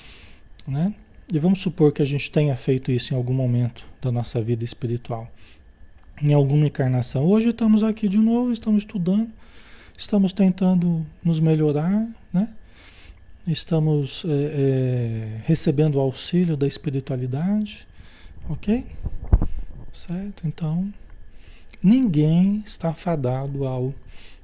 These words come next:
abandono, à, à condenação eterna. No Espiritismo não existe isso, de inferno eterno, condenação eterna, não existe, né? Tá? Todos nós seremos,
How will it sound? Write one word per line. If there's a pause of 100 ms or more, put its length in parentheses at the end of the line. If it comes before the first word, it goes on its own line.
(640)
abandono, (200)
à,
à (420)
condenação
eterna.
No
Espiritismo
não
existe
isso, (580)
de
inferno
eterno,
condenação
eterna,
não
existe, (260)
né? (1000)
Tá? (1500)
Todos
nós
seremos,